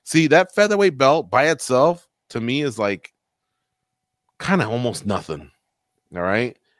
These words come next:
But when you are holding the bantamweight belt and that other belt, I'm like, "Yeah, okay, champ, champ. I got no problem with it." But when that's your only one, it's like, oh man, it compared to, like, the killers at strawweight, I mean, that's a revolving door of killers.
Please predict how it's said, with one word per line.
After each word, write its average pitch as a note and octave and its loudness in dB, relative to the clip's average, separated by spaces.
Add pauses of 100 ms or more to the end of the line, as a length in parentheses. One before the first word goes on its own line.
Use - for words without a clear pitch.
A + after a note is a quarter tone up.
(480)
But D#3+ 4
when A#2 -4
you C3 0
are A3+ 0
holding G#3 -4
the E3+ -6
bantamweight D#3+ -6
belt G#2 -2
and G3+ -4
that G#3 -4
other G#3 -6
belt, G#3+ -4
I'm C#3 -10
like, B2+ -10
"Yeah, A3+ -10
okay, G#3 -14
champ, G3 -12
champ. F#3 -10
I B2+ -14
got C3 -8
no C3+ -10
problem C3 -4
with G2+ -4
it." G#2 -8
But A#2+ -2
when B2+ 0
that's E3+ -4
your B3 -4
only C4+ -2
one, C4 -6
it's G#3 -10
like, D3 -2
oh E3+ -2
man, F#3+ -4
it D3 -4 (400)
compared E3 0
to, G3 2
like, E3 0 (200)
the - -8 (100)
killers G3+ 0
at C3+ 4
strawweight, F#3+ 0
I C3 0
mean, B2 -2
that's E3+ -2
a C3 2
revolving B2 2
door D3 4
of A2+ -2
killers. F#3 -2